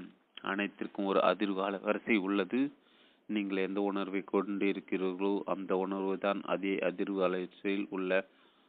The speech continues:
அனைத்தையும் உங்கள் வாழ்விற்குள் கொண்டு வருகிறது. வாழ்க்கை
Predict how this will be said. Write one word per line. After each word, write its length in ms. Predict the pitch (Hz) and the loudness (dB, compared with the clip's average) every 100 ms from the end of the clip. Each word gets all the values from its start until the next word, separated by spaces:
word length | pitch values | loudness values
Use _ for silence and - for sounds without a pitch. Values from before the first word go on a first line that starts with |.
| _ | _
அனைத்தையும் 440 | 101 95 - 101 95 | 2 2 0 0 0
உங்கள் 240 | 92 92 | 0 0
வாழ்விற்குள் 720 | 90 90 95 98 - - 98 101 - _ _ - | 6 6 6 2 -4 -4 -2 -2 -8 _ _ -4
கொண்டு 220 | 98 95 | -2 0
வருகிறது. 520 | 92 90 90 85 90 82 - _ _ _ _ _ | 0 0 -2 -2 -2 -4 -8 _ _ _ _ _
வாழ்க்கை 520 | - 98 104 98 110 | 0 4 4 2 0